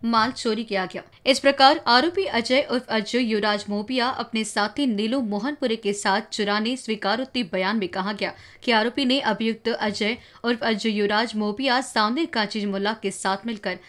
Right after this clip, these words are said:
सारा सामान और इक्कीस हजार रुपए नकद चोरी किए थे। मजिस्ट्रेट के सामने माल जब्त कर लिया गया और अपराध में फरार आरोपी नीलू मोहनपुरे कांची मोहल्ला सावनेर का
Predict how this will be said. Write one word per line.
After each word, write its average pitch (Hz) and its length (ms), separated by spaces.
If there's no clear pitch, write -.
सारा 254 360
सामान 233 440
और 247 140
इक्कीस 320 300
हजार 214 220
रुपए 208 240
नकद 208 420
चोरी 208 260
किए 190 300
थे। - 160
मजिस्ट्रेट 349 560
के 302 100
सामने 233 440
माल 208 380
जब्त 220 240
कर 202 140
लिया 185 260
गया 202 280
और 214 120
अपराध 208 340
में 254 180
फरार 208 320
आरोपी 240 420
नीलू 262 300
मोहनपुरे 208 600
कांची 214 300
मोहल्ला 220 360
सावनेर 226 480
का 185 160